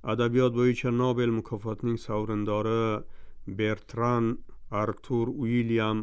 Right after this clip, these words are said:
Russell dunyoga keldi. Bertrand Russell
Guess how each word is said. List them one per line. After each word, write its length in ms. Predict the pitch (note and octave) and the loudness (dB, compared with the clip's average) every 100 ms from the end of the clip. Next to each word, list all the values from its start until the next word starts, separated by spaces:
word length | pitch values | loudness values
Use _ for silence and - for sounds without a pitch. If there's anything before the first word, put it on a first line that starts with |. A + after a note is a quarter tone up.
| - | -2
Russell 640 | A#2+ B2 - - A#2 A2+ A2 - - - | 0 0 -2 0 2 2 0 -8 -20 -10
dunyoga 400 | A2 G#2 F#2+ F2+ | -4 -2 -2 -4
keldi. 360 | E2 - - - - - - - - - - - - - - - - - | -8 -12 -12 -14 -18 -20 -20 -20 -18 -18 -18 -16 -16 -16 -18 -18 -18 -6
Bertrand 520 | A2+ B2+ B2+ C3+ C#3+ C3+ | 2 2 2 2 4 4
Russell 400 | C3+ - C#3 | 2 4 4